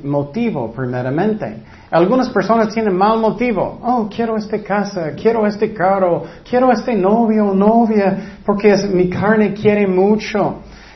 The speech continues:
¿Qué, qué, cómo está mi corazón? ¿Mi corazón quiere obedecer a Dios o no?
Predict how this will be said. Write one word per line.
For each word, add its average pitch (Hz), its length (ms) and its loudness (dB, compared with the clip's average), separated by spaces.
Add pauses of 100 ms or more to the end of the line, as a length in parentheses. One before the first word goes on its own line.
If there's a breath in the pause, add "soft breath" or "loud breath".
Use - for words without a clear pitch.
¿Qué, - 380 -2
qué, 233 240 -8
cómo 254 260 0
está 240 240 0
mi 226 140 2
corazón? 202 520 2
¿Mi 156 100 2
corazón 202 440 0
quiere 202 340 -4
obedecer 156 640 0
a 135 120 0
Dios 190 560 -2
o 226 100 -8
no? 302 300 -8